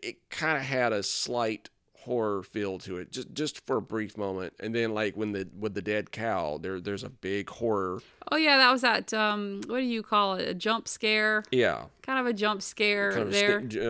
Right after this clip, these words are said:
Speaker 1: uh, stinger there for a little bit,
Speaker 2: That's it,
Speaker 1: you
Speaker 2: a
Speaker 1: know,
Speaker 2: stinger.
Speaker 1: the
Speaker 2: That's what I'm looking
Speaker 1: rising
Speaker 2: for.
Speaker 1: strings and everything else. Uh, and,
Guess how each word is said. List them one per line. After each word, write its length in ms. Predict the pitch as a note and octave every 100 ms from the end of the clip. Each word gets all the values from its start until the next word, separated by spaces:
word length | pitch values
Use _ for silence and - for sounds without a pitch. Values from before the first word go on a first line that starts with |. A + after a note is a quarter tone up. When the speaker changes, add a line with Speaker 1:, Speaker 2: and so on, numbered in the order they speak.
| G2+
Speaker 1:
uh, 40 |
stinger 440 | - A#2+ A#2 G#2+ G#2+
there 340 | G2+ G2+ G2+
for 100 | G2
a 40 | G2
little 220 | F#2+ F#2+
bit, 160 | -
Speaker 2:
That's 100 | G3
it, 140 | F#3+ F3+
Speaker 1:
you 60 |
Speaker 2:
a 20 | F#3+
Speaker 1:
know, 100 | F#3
Speaker 2:
stinger. 380 | G3+ F3+ D#3
Speaker 1:
the 60 | F#3
Speaker 2:
That's 160 | G3 G2
what 100 | G#2+
I'm 140 | A2+
looking 120 | A2
Speaker 1:
rising 120 | A2 G#2+
Speaker 2:
for. 180 | D#3+
Speaker 1:
strings 600 | D#3 A#2 G#2+ G#2 G2+ G2+
and 80 | G2+
everything 320 | F#2+ F#2 F#2+ G#2+
else. 300 | G#2 D#2+ - - - - - -
Uh, 140 | - A2+ -
and, 400 | C#3 B2+ A#2